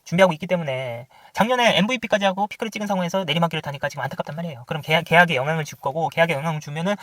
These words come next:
메이저리그 간다고 해도 출전 기회가 보장되기가 쉽지가 않단 말입니다. 그래가지고 참 여러 가지로 힘든 상황인데,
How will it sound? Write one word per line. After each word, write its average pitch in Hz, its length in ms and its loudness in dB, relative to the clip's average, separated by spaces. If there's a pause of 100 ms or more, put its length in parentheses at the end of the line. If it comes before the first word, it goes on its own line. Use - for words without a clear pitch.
(120)
메이저리그 156 340 -6
간다고 151 280 -4
해도 151 340 -8
출전 185 240 -6
기회가 135 300 -2 (220)
보장되기가 156 360 -2
쉽지가 - 280 -6
않단 165 200 -8
말입니다. 170 380 -10 (460)
그래가지고 160 680 2
참 160 400 -2
여러 151 160 -2
가지로 156 220 -4
힘든 185 180 -4
상황인데, 147 580 -6